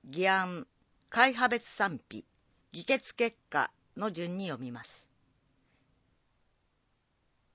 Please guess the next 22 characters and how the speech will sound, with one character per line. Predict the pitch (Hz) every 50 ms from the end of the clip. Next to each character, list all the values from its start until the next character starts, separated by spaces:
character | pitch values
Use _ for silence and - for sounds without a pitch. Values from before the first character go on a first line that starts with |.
| _ _ _ _ _ _ _ _ _ _ _ _ _ _ _
市 | - - - -
長 | - 262 233 208 180
提 | 165 - - 190 196 196 196
出 | 202 - - 165 170
議 | - 185 170
案。 | 147 131 131 127 - _ _ _ _ _ _ _ _ _ _ _ _ _ _ _ _ _ _ _ _ _ _
紙 | - - 285 269
面 | 277 262 226 208
で | 170 170 170
取 | - 180 175 196 196
り |
上 | 190 190
げ | 196 190 180
て | - - 175
い | 175 175
る | 175 175
の | 165 147 135
は | 143 143 131 - _ _
九 | - - 226 202 170
件 | - 135 117 113 107 101
で | - 101
す。 | - - - -